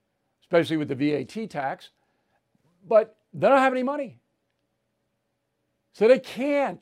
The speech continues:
bring in millions of refugees from Africa and the Middle East.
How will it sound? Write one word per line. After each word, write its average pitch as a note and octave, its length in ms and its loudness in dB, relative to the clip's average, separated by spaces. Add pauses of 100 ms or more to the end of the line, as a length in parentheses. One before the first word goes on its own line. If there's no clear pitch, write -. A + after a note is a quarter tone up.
(120)
bring G3 460 2
in G#3+ 480 0 (840)
millions G#3+ 800 2
of F3+ 200 -4
refugees F3 1000 -4 (840)
from F#3 300 2
Africa F3 460 0
and G3 100 -2
the G3+ 60 -8
Middle G#3+ 220 -6
East. - 280 -12